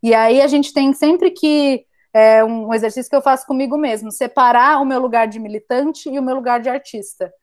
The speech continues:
Eu, como artista, sempre vou ser política. A comédia nasceu pra ser política. A comédia nasceu pra derrubar rei, pra derrubar ditador. É pra isso que a gente existe. Não tem outro motivo pra comédia existir.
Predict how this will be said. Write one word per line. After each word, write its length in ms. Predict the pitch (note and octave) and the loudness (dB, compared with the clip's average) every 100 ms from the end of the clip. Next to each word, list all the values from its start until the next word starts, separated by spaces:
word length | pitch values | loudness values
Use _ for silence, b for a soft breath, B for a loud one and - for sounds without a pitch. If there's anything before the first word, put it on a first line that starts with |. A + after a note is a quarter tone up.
| _ _ _ | _ _ _
Eu, 140 | A#3 D4+ | -2 0
como 220 | E4 C#4 | 2 2
artista, 420 | B3 - D#4 - | 0 -2 -6 -6
sempre 320 | C4+ D4+ E4 | -6 -6 -6
vou 140 | E4+ D4 | -6 -8
ser 140 | C#4 | -10
política. 600 | C4 A3+ G3 F#3 - F#3+ - | -10 -10 -10 -14 -12 -12 -8
A 80 | G3+ | -8
comédia 420 | - A#3 B3+ C#4 | -6 -4 -4 -4
nasceu 340 | C4+ B3+ C#4 | -6 -6 -8
pra 140 | C4+ C#4+ | -8 -10
ser 140 | C4 | -10
política. 520 | B3 G#3+ F#3 - - | -10 -10 -10 -12 -10
A 120 | F#3+ | -8
comédia 420 | G#3 A3+ A3+ A3+ B3 | -6 -2 0 0 0
nasceu 360 | B3 A#3 C4+ | -2 -4 -6
pra 100 | C#4 | -4
derrubar 360 | C#4 C4 A#3 C#4 | -2 -2 0 0
rei, 360 | C4+ F#3+ F3+ - _ _ _ _ | 0 -2 -4 -12 _ _ _ _
pra 120 | - G#3 | -2 2
derrubar 360 | G#3+ A3+ G#3+ | 2 2 2
ditador. 520 | A3 B3 D#4 C#4 G#3 | 2 0 0 2 0
É 40 | G3 | 0
pra 140 | G3+ | -4
isso 140 | G3 - | -6 -6
que 60 | |
a 40 | C4 | -6
gente 180 | C#4+ | -4
existe. 440 | F#4 F4 G#3 - G3 | -4 -4 -8 -10 -16
Não 160 | F#3+ | -16
tem 160 | F#3+ A3+ | -10 -8
outro 180 | B3+ D#4+ | -6 -6
motivo 300 | F4+ F4+ D#4+ | -8 -6 -6
pra 160 | D#4+ | -6
comédia 260 | D#4+ D#4+ D4 | -4 -2 -2
existir. 500 | D4 E4+ - A#3+ E3+ | -4 -8 -6 -6 -6